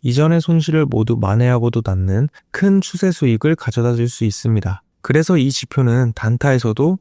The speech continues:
추세 추종 매매에서도 매우 강력한 도구가 됩니다.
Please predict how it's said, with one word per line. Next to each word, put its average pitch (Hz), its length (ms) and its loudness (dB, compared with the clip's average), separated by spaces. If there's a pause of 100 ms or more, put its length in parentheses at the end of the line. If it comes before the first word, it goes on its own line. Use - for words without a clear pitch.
추세 196 280 -2
추종 175 320 -2
매매에서도 117 640 0 (180)
매우 123 260 2
강력한 120 540 0
도구가 131 360 0
됩니다. 107 420 -2